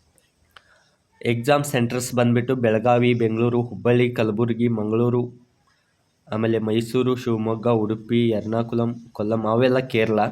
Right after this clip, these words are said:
ಉಡುಪಿವರೆಗೂ ನಿಮಗೆ ಸಿಗುತ್ತೆ ಎಕ್ಸಾಮು. ಯಾವ ರೀತಿ ನಿಮಗೆ ಎಕ್ಸಾಮ್ ಇರುತ್ತೆ ಅಂದ್ರೆ ತೊಂಬತ್ತು ಮಾರ್ಕ್ಸ್‌ಗೆ ನಿಮಗೆ ಎಕ್ಸಾಮ್ ಇರುತ್ತೆ.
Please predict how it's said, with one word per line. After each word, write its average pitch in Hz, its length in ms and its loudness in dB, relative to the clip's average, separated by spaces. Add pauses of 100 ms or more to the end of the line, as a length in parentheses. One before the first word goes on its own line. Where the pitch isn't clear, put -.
(280)
ಉಡುಪಿವರೆಗೂ 143 640 2
ನಿಮಗೆ 127 360 0 (1040)
ಸಿಗುತ್ತೆ 123 560 0 (680)
ಎಕ್ಸಾಮು. 113 480 0 (2750)
ಯಾವ 113 320 2
ರೀತಿ 139 360 0
ನಿಮಗೆ 131 540 2 (360)
ಎಕ್ಸಾಮ್ 120 460 2
ಇರುತ್ತೆ 123 320 2
ಅಂದ್ರೆ 120 520 2 (2500)
ತೊಂಬತ್ತು 151 440 0
ಮಾರ್ಕ್ಸ್‌ಗೆ 135 460 0
ನಿಮಗೆ 135 340 2
ಎಕ್ಸಾಮ್ 117 360 2
ಇರುತ್ತೆ. - 400 -4